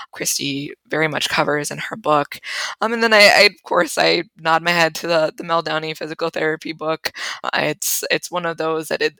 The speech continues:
for a lot of my patients who have struggled with access to physical therapy, I think it is a helpful baseline book for them to reference, go off of. I know there are several physical therapists out there who kind of use it as their standard protocol. I tell people this is not an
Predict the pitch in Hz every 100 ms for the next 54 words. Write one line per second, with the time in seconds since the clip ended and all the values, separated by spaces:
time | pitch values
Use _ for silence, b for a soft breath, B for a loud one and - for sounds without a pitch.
0 | _ 190 180 175 170 165 160 - 165 185
1 | 170 151 - - - 180 175 - 131 -
2 | 170 165 - - 160 - 156 - 156 160
3 | 190 190 - B B B 165 - 156 151
4 | 151 - 156 160 151 - - - - 151
5 | 151 - 156 151 147 147 147 - - 165
6 | 143 147 - 147 143 156 - 156 156 -
7 | 160 151 151 - 156 151 151 151 151 -
8 | 151 147 143 143 151 143 147 156 143 -
9 | - B B B - 160 - 151 147 160
10 | 151 - - 160 143 156 160 160 156 147
11 | 170 220 - 233 240 247 226 - 381 185
12 | 180 170 160 160 - 156 156 151